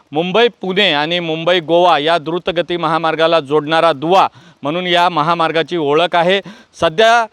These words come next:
हा महामार्ग वाहतुकीसाठी बंद करण्यात आलेला आहे, कारण पाली आंबा नदी पुलावरून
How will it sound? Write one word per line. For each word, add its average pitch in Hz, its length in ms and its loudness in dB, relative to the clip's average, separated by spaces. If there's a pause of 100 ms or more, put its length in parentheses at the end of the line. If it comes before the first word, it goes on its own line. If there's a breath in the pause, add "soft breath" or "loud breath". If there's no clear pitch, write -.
(220 soft breath)
हा 180 120 2
महामार्ग 196 480 0
वाहतुकीसाठी 180 880 0
बंद 156 360 -2
करण्यात 170 400 -2
आलेला 170 280 2
आहे, 175 200 0
कारण 180 380 0 (420 loud breath)
पाली 190 300 2
आंबा 185 360 0
नदी 185 220 0
पुलावरून 175 680 0